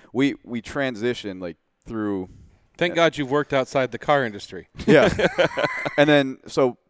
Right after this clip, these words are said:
Speaker 1: that's how I came to start working at Park Place, which was the coolest job I ever had, because I basically referred all of my friends to work there, and we just kinda had a good time and screwed around a lot. So we can get into some,
Speaker 2: No.
Speaker 1: we can get into some of those stories. So,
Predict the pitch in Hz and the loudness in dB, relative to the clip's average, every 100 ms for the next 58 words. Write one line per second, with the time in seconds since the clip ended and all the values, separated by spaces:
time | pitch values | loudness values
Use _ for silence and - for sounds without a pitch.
0 | _ 113 117 165 147 127 - - 117 117 | _ 0 2 6 6 4 0 0 2 2
1 | 107 _ _ - 123 117 113 - 110 - | -2 _ _ -8 -6 -6 -10 -4 -4 -2
2 | 110 110 101 98 _ _ _ - 156 185 | -6 -6 -6 -6 _ _ _ -8 -4 -2
3 | - 107 - 101 - 113 98 110 117 104 | 0 -2 -2 -12 -8 -10 -8 -8 -8 -4
4 | 110 101 98 92 127 117 98 92 98 95 | 0 0 0 -4 -2 -2 -2 -6 -4 -4
5 | 95 - _ _ - 104 98 117 - - | -4 -12 _ _ -8 -8 0 -2 -2 -6
6 | 101 95 87 92 - 120 - - 107 110 | -6 -4 -6 -12 -8 -8 -8 -4 -4 -2
7 | 104 90 - 113 104 - 95 113 117 90 | -6 -10 -8 -8 -8 -12 -6 -6 -6 -8
8 | 87 107 _ _ _ _ _ _ - 101 | -8 -10 _ _ _ _ _ _ -10 -8
9 | 98 95 107 117 - 110 117 90 _ _ | -8 -8 -10 -10 -10 -8 -8 -10 _ _
10 | - 110 101 104 107 120 85 90 82 _ | -8 -8 -6 -10 -10 -10 -12 -14 -16 _
11 | - - - - 113 107 113 101 90 90 | -20 -20 -20 -12 -10 -8 -8 -10 -10 -12
12 | _ _ _ _ - 156 208 - 151 - | _ _ _ _ -10 -4 -4 -4 -8 4
13 | 170 175 165 156 175 127 120 - 107 160 | 8 10 8 4 4 4 4 4 4 4
14 | 170 165 156 143 160 147 135 131 - 127 | 4 2 0 2 2 4 4 4 2 -4
15 | 98 85 - 127 113 | -4 -4 2 4 4